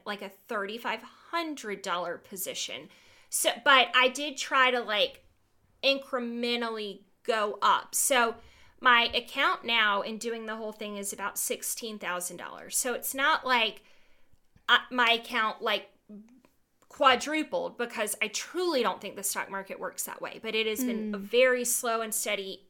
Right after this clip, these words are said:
Speaker 1: increase. And so that is a larger position size of my account that I normally would trade, but because I feel confident and have a system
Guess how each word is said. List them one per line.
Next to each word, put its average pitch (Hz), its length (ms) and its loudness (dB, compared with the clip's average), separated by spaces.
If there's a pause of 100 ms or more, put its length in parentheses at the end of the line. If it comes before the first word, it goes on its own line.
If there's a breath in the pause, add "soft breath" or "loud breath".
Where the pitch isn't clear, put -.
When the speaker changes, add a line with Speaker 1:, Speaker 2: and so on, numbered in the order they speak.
(120)
Speaker 1:
increase. 226 840 0 (540 soft breath)
And 220 480 4 (1900)
so - 200 4
that 277 200 4
is 247 180 4
a 214 80 -2
larger 247 880 -2
position 226 580 -6
size 202 580 0
of 214 280 0
my 208 160 0
account 196 540 -4
that 233 120 -6
I 202 300 -2 (640)
normally 233 880 -6
would 233 220 -8
trade, 220 560 -4 (460 soft breath)
but 269 380 8
because 240 360 -4
I 226 100 0
feel 208 200 -6
confident 226 760 2
and 214 100 -8
have 208 220 -6
a 202 80 -8
system 226 560 0